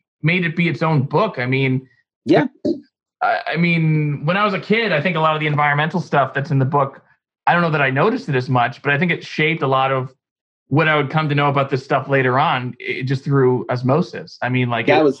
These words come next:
Speaker 2: def-, that was incredibly Steve. Steve
Speaker 1: Yeah.
Speaker 2: was, um, Steve was and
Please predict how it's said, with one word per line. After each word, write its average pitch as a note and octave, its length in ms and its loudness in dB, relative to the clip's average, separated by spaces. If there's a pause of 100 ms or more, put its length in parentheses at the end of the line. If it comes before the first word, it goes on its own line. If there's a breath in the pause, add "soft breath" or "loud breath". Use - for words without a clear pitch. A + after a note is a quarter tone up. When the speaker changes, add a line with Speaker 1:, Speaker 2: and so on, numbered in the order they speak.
Speaker 2:
def-, C#3+ 240 2
that B2 300 2
was B2+ 240 0
incredibly B2 640 2
Steve. F#2 380 -2 (320 loud breath)
Steve C3+ 240 2
Speaker 1:
Yeah. B2+ 40 4
Speaker 2:
was, A#2 320 0
um, G#2+ 440 2
Steve A2 440 0
was A#2+ 480 4
and G#2 360 0